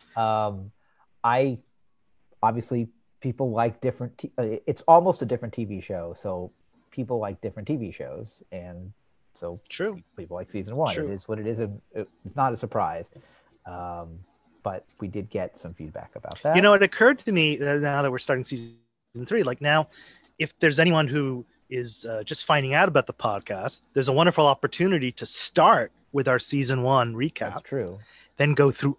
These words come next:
Speaker 2: all of season two in sequence, and now
Speaker 1: I'm not
Speaker 2: season
Speaker 1: sure
Speaker 2: three.
Speaker 1: what the benefit from that is, but that's true.
Speaker 2: Well, you, they'd be able to sort of walk through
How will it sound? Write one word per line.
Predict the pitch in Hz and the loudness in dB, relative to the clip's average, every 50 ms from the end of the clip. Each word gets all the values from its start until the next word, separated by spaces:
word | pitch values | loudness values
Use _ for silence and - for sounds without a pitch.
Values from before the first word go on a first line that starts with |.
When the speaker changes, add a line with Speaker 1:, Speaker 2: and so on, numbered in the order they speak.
| _ - | _ 2
Speaker 2:
all | 127 131 135 151 180 196 | 4 6 8 8 8 6
of | 175 - | 4 2
season | - - 139 117 110 110 104 | -2 -6 -6 -6 -6 -10 -12
two | - - 113 101 98 107 | -10 -12 -12 -10 -10 -12
in | 107 110 | -12 -10
sequence, | - - 220 233 - - 113 110 156 - - - - | -8 -6 -6 -6 -6 -8 -10 -10 -10 -12 -14 -10 -6
and | 127 123 123 | -4 -4 -2
now | 123 120 123 131 131 139 135 - _ _ _ _ _ _ _ _ _ _ _ _ _ _ _ _ _ _ _ _ _ _ _ - | 0 2 4 4 4 4 2 -2 _ _ _ _ _ _ _ _ _ _ _ _ _ _ _ _ _ _ _ _ _ _ _ -12
Speaker 1:
I'm | 110 110 | -8 -4
not | 135 160 - | -4 -4 -4
Speaker 2:
season | - 123 143 127 110 | -4 -2 0 0 0
Speaker 1:
sure | - 208 | -2 -4
Speaker 2:
three. | 165 - - _ _ _ - | -6 -8 -12 _ _ _ -18
Speaker 1:
what | 101 98 90 95 | -16 -12 -10 -8
the | 101 | -6
benefit | 90 104 139 143 135 104 - 92 - - | -2 0 0 0 0 -4 -6 -8 -10 -10
from | 95 90 87 | -12 -12 -12
that | 87 85 82 | -12 -12 -12
is, | 82 85 85 - - | -12 -12 -14 -14 -12
but | - - - _ _ _ _ - | -12 -12 -12 _ _ _ _ -8
that's | - 98 - - | -8 -8 -6 -8
true. | - - 127 95 - | -8 -6 -6 -2 0
Speaker 2:
Well, | 262 277 190 | 2 2 2
you, | 160 | 2
they'd | 143 - 175 175 147 | 2 2 4 4 6
be | 180 170 | 6 6
able | 165 160 165 | 6 6 6
to | 156 139 - - - _ | 4 4 2 0 -14 _
sort | - - 151 | -2 -2 -2
of | 123 101 | 0 2
walk | 110 143 156 160 - - | 4 4 4 4 4 0
through | - 160 151 135 127 | -2 -2 0 -2 -2